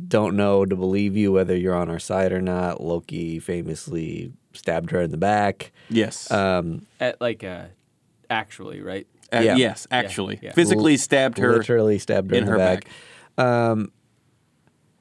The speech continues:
Speaker 1: she's li-, he's like, "I know how I'm gonna prove it to you." And then he lets himself get eaten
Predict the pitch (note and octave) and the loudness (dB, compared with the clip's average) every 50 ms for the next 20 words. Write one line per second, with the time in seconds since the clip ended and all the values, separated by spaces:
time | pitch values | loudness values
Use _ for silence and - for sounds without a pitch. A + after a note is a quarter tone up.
0 | _ _ _ _ _ _ _ _ _ _ _ _ _ - - - E3 D3+ B2 C3 | _ _ _ _ _ _ _ _ _ _ _ _ _ -12 -4 0 2 2 2 2
1 | C3+ - - C#3+ C3+ C3+ B2 A2+ B2 A2+ G#2 G2 - - _ _ _ _ _ _ | 0 0 2 2 2 4 4 4 4 4 4 2 0 -4 _ _ _ _ _ _
2 | _ _ _ _ _ _ _ _ _ _ _ _ _ _ _ _ _ _ - A#2+ | _ _ _ _ _ _ _ _ _ _ _ _ _ _ _ _ _ _ 0 0
3 | B2+ B2 B2 B2 B2 A2+ A2 A2 G#2+ G#2 F2+ - G#2 G2+ F#2+ F2+ - - - F#2 | 2 4 2 2 2 2 2 2 0 0 -2 -2 -2 -2 -2 -2 -6 -10 -8 -10
4 | - - - A#2+ B2 - _ _ _ _ _ - B2 A#2+ A#2+ A#2 B2 A#2 A2 A#2 | -8 -10 -10 -14 -18 -20 _ _ _ _ _ -2 0 2 2 2 2 4 4 2
5 | A#2+ A#2+ - C3+ A#2+ - - B2+ A#2+ A#2 - - G2+ F#2+ - _ _ _ - B2+ | 2 2 0 -2 -2 2 2 2 2 0 -2 -4 -4 -4 -4 _ _ _ -2 0
6 | C3+ C#3+ - G#2+ F#2+ F2 E2+ G2+ | 0 0 0 -2 -4 -4 -4 -8